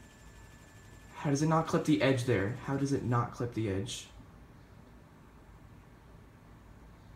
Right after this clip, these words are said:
And not even any the second time I try to shoot it, its bullets hit. Look at this. Look at it on the edge.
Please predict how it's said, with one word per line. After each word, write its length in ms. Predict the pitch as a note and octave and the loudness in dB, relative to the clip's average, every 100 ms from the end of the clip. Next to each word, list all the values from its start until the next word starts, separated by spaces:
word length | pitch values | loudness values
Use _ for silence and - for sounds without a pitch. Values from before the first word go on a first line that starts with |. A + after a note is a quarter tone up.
| - | -2
And 80 | C3 | 2
not 160 | C3+ D#3+ | 4 4
even 100 | D3+ | 4
any 200 | D3 C#3 | 4 2
the 100 | B2+ | 2
second 320 | - C3+ C#3 | 0 0 0
time 180 | C3+ G#2+ | 2 2
I 60 | |
try 140 | G#2 G2+ | 2 0
to 80 | |
shoot 200 | G2 F#2+ | 0 -2
it, 120 | F2+ - | -4 -6
its 100 | - | -6
bullets 400 | - - - - - | -4 -4 -8 -10 -6
hit. 240 | B2+ - - - - | -4 -6 -12 -20 -10
Look 140 | - B2+ | -4 -2
at 80 | |
this. 180 | - - - - - | -2 -6 -12 -16 0
Look 100 | E3 | 4
at 60 | G#3 | 6
it 60 | |
on 100 | G3 | 6
the 120 | G3 - | 6 6
edge. 460 | B2 - - - | 4 4 -2 -6